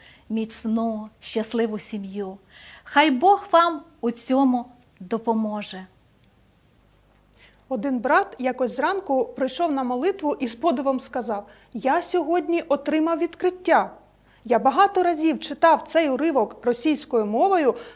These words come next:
Speaker 2: сьогодні я вперше прочитав його уважно. Женщина не мощнейший сосуд». До цього він увесь час читав, що жінка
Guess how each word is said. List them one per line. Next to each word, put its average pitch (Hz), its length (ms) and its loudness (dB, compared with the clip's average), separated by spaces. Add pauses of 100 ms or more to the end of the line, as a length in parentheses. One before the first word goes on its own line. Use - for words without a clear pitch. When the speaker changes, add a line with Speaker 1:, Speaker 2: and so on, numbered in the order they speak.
Speaker 2:
сьогодні 302 720 2
я 240 180 -2
вперше 349 640 -2
прочитав 311 600 2
його 269 240 0
уважно. 262 580 2 (600)
Женщина 247 840 -4 (300)
не 247 180 -2
мощнейший 320 840 -2
сосуд». 302 640 -4 (640)
До 247 160 2
цього 311 460 0 (200)
він 302 280 0
увесь 311 480 0
час 339 380 2
читав, 339 580 0
що - 200 -8
жінка 285 540 0